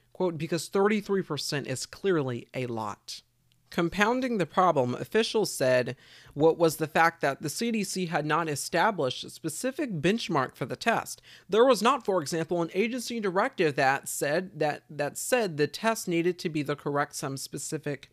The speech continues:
percentage. That said the cor-, that the test essentially needed to be some type of percentage of the time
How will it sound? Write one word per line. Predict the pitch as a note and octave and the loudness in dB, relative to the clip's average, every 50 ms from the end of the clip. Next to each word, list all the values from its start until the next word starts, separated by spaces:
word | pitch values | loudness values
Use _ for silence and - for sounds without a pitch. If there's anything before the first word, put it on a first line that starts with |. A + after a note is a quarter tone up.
| _ _ | _ _
percentage. | - D#3 D3+ C3+ - - - F#4 F4 A#3 - - - - - - _ - | -10 -10 -10 -8 -8 -6 -4 -2 -2 -2 -4 -6 -8 -10 -10 -10 _ -6
That | D#3+ C#3+ C#3+ | -4 -4 -4
said | - - E3+ E3 C#3 | -4 -4 -4 -2 -2
the | E3 D#3 | -4 -6
cor-, | - - F3 D#3+ - - - - - - - | -6 -6 -6 -6 -6 -6 -12 -20 -18 -8 -4
that | D#3+ E3+ C#3+ | -2 -2 -2
the | D#3+ | -2
test | C#3+ - G#3 G3 G#3 - - - | -4 -2 0 0 -2 -2 -6 -8
essentially | F#3 - - G#3 A3 G#3+ - G#3+ G3 E3+ | -6 -4 -2 -2 -2 -2 -2 -2 -2 0
needed | E3+ E3+ E3 F3 E3 | 0 0 -2 -2 -6
to | - | -6
be | E3 E3 | -6 -6
some | E3 - - A#3 B3+ G#4 G4+ | -6 -4 -2 -2 -2 -2 -4
type | - - G#3 F#3 F#3 - | -4 -2 -4 -4 -4 -6
of | E3+ D3 | -10 -10
percentage | - - - - - B3+ C4+ B3 G#3 - - - | -10 -12 -12 -8 -6 -4 -4 -4 -6 -8 -10 -6
of | - D#3+ F3 | -4 -4 -2
the | F3+ G3 | -2 -4
time | - - - A3+ B3 A3 E3 C#3+ C#3 | -4 -4 -6 -6 -4 -4 -4 -4 -4